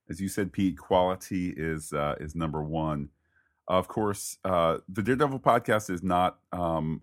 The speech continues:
on iTunes yet. We don't even have a teaser episode yet. That'll probably be coming in the next couple weeks, uh, for you to be able to actually subscribe.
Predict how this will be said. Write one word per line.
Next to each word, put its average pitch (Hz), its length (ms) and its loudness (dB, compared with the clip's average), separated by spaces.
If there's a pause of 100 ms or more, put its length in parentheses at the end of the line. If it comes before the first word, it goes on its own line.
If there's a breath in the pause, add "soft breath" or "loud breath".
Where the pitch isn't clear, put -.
on 92 160 2
iTunes 90 540 0
yet. 85 220 2
We 87 80 0
don't 85 180 0
even 82 160 -2
have 82 140 -4
a - 40 -10
teaser 95 400 -2
episode 80 400 -2
yet. 82 280 0
That'll 80 240 -4
probably 165 600 2
be 87 140 -2
coming 85 320 0
in 78 100 -2
the 78 60 -2
next 76 280 -4
couple 76 320 -6
weeks, - 500 -6 (380 soft breath)
uh, 80 200 2
for 80 160 -8
you 82 80 -2
to 76 80 -8
be 78 160 -4
able 78 180 -4
to 82 140 -4
actually 76 260 -4
subscribe. 76 760 -4